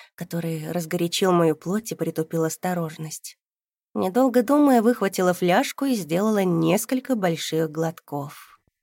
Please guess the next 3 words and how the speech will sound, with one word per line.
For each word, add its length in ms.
Алкоголь 520
обжег 420
горло, 540